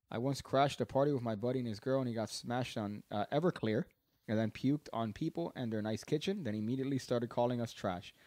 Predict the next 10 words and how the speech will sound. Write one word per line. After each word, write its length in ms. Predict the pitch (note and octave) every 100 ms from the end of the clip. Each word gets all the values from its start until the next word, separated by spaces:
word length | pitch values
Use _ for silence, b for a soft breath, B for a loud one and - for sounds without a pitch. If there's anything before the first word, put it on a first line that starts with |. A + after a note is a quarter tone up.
| b b
'cause 200 | - A2
of 140 | A2 G#2
that 200 | G#2 -
sloppy 460 | - A2+ A2 A#2
bitch. 720 | G#2 D#2 - - - - - -
<laughs> 260 | - - A#2
Everclear. 480 | D3+ - - E2+ - C4+ _ -
You 100 | A#2
have 140 | A3
to, 80 | -